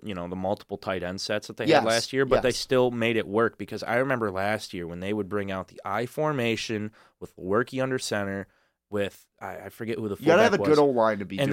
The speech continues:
Speaker 1: then,
Speaker 2: stuff like
Speaker 1: yeah,
Speaker 2: that.
Speaker 1: and then there was a tight end who would come in, number ninety-four. I'm blanking on his name. It's
Speaker 2: That,
Speaker 1: like some
Speaker 2: that,
Speaker 1: Greek
Speaker 2: that,
Speaker 1: last name.
Speaker 2: he, I don't think he was
Speaker 1: Every
Speaker 2: there last
Speaker 1: single time,
Speaker 2: Gleicher?
Speaker 1: yeah,
Speaker 2: That
Speaker 1: every
Speaker 2: was in
Speaker 1: single
Speaker 2: last year, but I
Speaker 1: time
Speaker 2: know you're
Speaker 1: he
Speaker 2: talking about.
Speaker 1: came in, the defense just knew, okay, they're
Speaker 2: They're
Speaker 1: running
Speaker 2: running
Speaker 1: the
Speaker 2: the football,
Speaker 1: ball.
Speaker 2: yeah.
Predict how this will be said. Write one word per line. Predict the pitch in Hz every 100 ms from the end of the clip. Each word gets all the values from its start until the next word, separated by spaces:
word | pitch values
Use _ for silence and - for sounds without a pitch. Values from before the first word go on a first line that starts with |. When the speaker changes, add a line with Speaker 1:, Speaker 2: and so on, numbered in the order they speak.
| 147
Speaker 1:
then, |
Speaker 2:
stuff | 151 85 -
like | 80
Speaker 1:
yeah, | 113
Speaker 2:
that. | 82
Speaker 1:
and | 127
then | 143
there | 147 139
was | 131 113
a | 120
tight | 110 - 156 147
end | 135 110 98
who | 120 117
would | 113 95
come | 135 127
in, | 117
number | 104 113
ninety-four. | 110 110 107 - 104 87
I'm | 95
blanking | 92 104 104
on | 107
his | 104 98
name. | 92 92
It's | 87
Speaker 2:
That, | 139
Speaker 1:
like | -
some | 151
Speaker 2:
that, | 156 147
Speaker 1:
Greek | 135
Speaker 2:
that, | 160 165
Speaker 1:
last | 131 135 -
name. | 135 123 110 -
Speaker 2:
he, | - 180 -
I | 170
don't | 202
think | 226 208
he |
was | 165 190
Speaker 1:
Every | 151 156
Speaker 2:
there |
last | 269
Speaker 1:
single | 226 214 214
time, | 202 180 175 139 151
Speaker 2:
Gleicher? | 185 180 185 -
Speaker 1:
yeah, | 135 127 -
Speaker 2:
That | 135 147
Speaker 1:
every | 156 175
Speaker 2:
was | -
in | -
Speaker 1:
single | - 135
Speaker 2:
last | 127
year, | 170
but | 165
I | 160 156
Speaker 1:
time | 101
Speaker 2:
know | 104
you're | 98
Speaker 1:
he | 202
Speaker 2:
talking | 202 185
about. | 202
Speaker 1:
came | 190
in, | 131 156 131 101 95 _ -
the | 113
defense | 135 127 180 - 185 170 131
just | 127 127 113
knew, | 117 135 117
okay, | 107 131 - 110 80
they're | -
Speaker 2:
They're | 123
Speaker 1:
running | 127
Speaker 2:
running | 147 156
Speaker 1:
the | 147
Speaker 2:
the | 120
football, | 135 98 80
Speaker 1:
ball. |
Speaker 2:
yeah. | 107 98